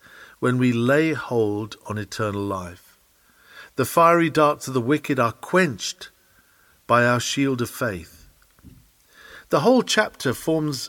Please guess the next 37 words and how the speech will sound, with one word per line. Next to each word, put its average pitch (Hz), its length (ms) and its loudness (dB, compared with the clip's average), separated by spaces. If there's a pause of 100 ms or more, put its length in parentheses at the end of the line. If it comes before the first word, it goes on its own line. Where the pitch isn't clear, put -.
a 135 80 -6
sort 143 280 -2
of 135 100 -8
preface - 520 -2
to 110 120 -8
the 107 80 -8
text. - 600 -10 (720)
Three 170 240 2
classes 156 520 4
of 147 160 0
people 175 380 -2
seem 143 300 -2
to 135 100 -4
have 127 160 2
existed 139 540 0
in 120 100 2
the 117 80 -4
community 135 840 -2 (360)
where 170 160 4
Timothy 190 480 -2
was 165 180 -2
called 160 380 0
to 156 100 -4
labour, 139 560 0 (720)
each 208 320 -2
with 175 220 -2
different 208 420 0
views 180 480 0
of 135 100 -6
the 120 100 0
best 180 440 -2
method 156 400 -4
of 131 200 -4
teaching 143 540 -6
those 120 300 -2
around 98 380 -4
them. 87 260 -12